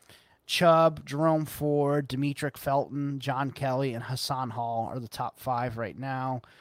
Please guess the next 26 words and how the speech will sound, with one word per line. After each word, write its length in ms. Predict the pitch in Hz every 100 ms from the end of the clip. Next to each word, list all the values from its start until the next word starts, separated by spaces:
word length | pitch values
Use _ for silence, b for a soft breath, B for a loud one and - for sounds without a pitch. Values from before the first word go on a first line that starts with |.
| b b _
Probably 380 | 165 165 170 165
only 240 | 147 151
gonna 200 | 147 139
keep 340 | - 151 139
three 340 | - 135 135 147
of 120 | 139
these 240 | 143 143 135
guys. 380 | 147 139 143
I 80 | 127
think, 260 | 117 120 117 - - _ _ _ _ _ _ _ -
you 140 | 139
know, 100 | 120
they've 260 | 120 147 -
kept 220 | 156 -
John 300 | 143 135 127
Kelly 420 | - 131 131 131
on 300 | 139 123 120
the 160 | 113 110
practice 540 | - 123 117 - 120
squad 580 | - 120 120 117 117 117
pretty 200 | 123 117
much 220 | 117 -
the 80 | 110
last 300 | 110 107 -
three 180 | 117 113
years. 520 | 110 113 110 110